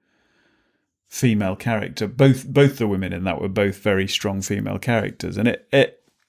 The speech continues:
this was in the eighties, so obviously at that time it was quite a revolutionary kind of. I mean, the men were kind of strong as well, but, but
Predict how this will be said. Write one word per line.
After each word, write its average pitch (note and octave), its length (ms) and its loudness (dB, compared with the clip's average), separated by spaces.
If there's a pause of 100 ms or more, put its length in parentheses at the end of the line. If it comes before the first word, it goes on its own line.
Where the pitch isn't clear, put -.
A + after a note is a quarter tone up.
(260)
this C#3+ 260 2
was C3+ 80 6
in A#2+ 120 6
the A2+ 100 6
eighties, A2 680 2 (100)
so B2+ 220 6
obviously C3+ 300 4
at C#3 120 2
that - 260 2
time G2 380 2
it G2 120 -4
was G#2+ 120 -2
quite G#2+ 480 0 (400)
a A#2 100 2
revolutionary G#2+ 920 4
kind G#2 360 0
of. G2 300 -2 (640)
I C#3+ 60 4
mean, D3+ 120 6
the D3+ 80 6
men D#3 400 8
were B2+ 580 8
kind A#2 260 2
of G#2 80 0
strong G#2 240 0
as G2+ 120 0
well, G#2+ 280 6
but, G2+ 320 -2 (260)
but - 200 -2